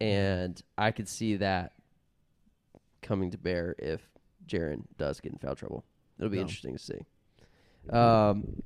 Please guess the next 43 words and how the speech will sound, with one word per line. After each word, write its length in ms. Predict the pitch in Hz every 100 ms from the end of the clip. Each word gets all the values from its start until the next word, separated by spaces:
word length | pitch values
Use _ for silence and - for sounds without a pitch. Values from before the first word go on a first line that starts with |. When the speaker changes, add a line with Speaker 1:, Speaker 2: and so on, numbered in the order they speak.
| -
Speaker 1:
okay, 220 | 127 139
so 160 | 127 135
Mike, 460 | 110 120 139 - -
we've 280 | 110 123 117
gone 280 | 131 147 143
through 200 | 127 117
two 240 | - 117
of 80 | 98
my 160 | 98
questions 480 | 101 98 101 - 85
'cause 220 | - 98 98
my 140 | 101
other 160 | 101 107
one 80 | 104
was 120 | 101
about 180 | 104 -
Tyus. 480 | 92 85 - - - - - -
First 300 | 107 107 -
one 180 | 104 101
was 160 | 101
the 80 | 98
one 200 | 95 92
that 100 | 95
I 80 | 95
previewed 340 | - 101 98
earlier. 420 | 104 101 95 92 - - - -
The 80 | 113
last 280 | 127 156 -
one 160 | 139
was, 420 | 123 113 104 - - - - - _ _ _ _ _ _ _ _ - - - _ _ 131
is 460 | 143 147 123 117
Ja 480 | 131 123 101 98 110 - _ _ _ _ - -
an 100 | 113
exception 540 | - - 117 - 110
to 140 | 101 101
the 80 | 95
rule? 400 | 85 67 - -
Which 260 | - 110 120
means 540 | 117 107 98 92 - _ - - - - - - _ _ _ _ - - _ _ _ _ _ _ _ _ -
you 220 | 127 131
haven't 320 | 131 151 147
seen 240 | - 139 120
a 140 | 113